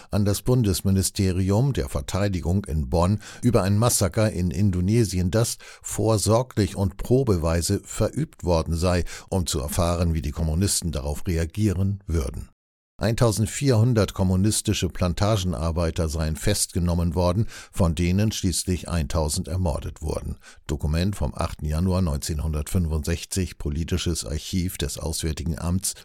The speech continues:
Bestand siebenunddreißig, Referat I B fünf, Band einhundertneunundsechzig A.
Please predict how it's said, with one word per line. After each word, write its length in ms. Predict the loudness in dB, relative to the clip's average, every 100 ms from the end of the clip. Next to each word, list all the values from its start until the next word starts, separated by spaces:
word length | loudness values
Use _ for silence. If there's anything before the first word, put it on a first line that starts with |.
| -6
Bestand 500 | -2 0 2 2 2
siebenunddreißig, 920 | -2 0 -2 0 2 2 2 0 0 -6 -20 -4
Referat 600 | -2 2 2 2 2 0 -2
I 200 | 0 0
B 300 | 2 0 0
fünf, 520 | -2 2 2 2 -2
Band 400 | 0 2 2 0
einhundertneunundsechzig 1200 | 0 2 2 2 2 0 0 -2 -6 -6 -8 -6
A. 200 | -8 -8